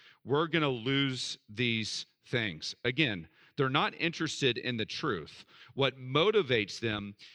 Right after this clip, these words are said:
is protecting their status. They are interested in preserving their wealth, power, their position,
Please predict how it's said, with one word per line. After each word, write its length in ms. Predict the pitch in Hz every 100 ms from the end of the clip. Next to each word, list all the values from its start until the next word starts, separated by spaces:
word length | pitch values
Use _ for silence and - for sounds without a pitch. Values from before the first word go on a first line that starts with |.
| - 156
is 180 | 151
protecting 1000 | - - 123 - 160 156 - - 160 165 - 143
their 640 | - 107 127 131 131 123 -
status. 1040 | - - - - 117 107 95 - - - - _ _ _ -
They 100 | 127
are 140 | 123
interested 500 | 120 120 131 - 139
in 120 | 123
preserving 680 | - 120 101 107 120 120 117
their 160 | 107 92
wealth, 540 | 92 135 165 156 - - - _ _ _ _ -
power, 640 | 139 139 151 151 147 135 _ _ _ _ _ _ _ _ _ _ _ _ _ -
their 260 | 113 123 113
position, 800 | - 101 101 143 - 151 147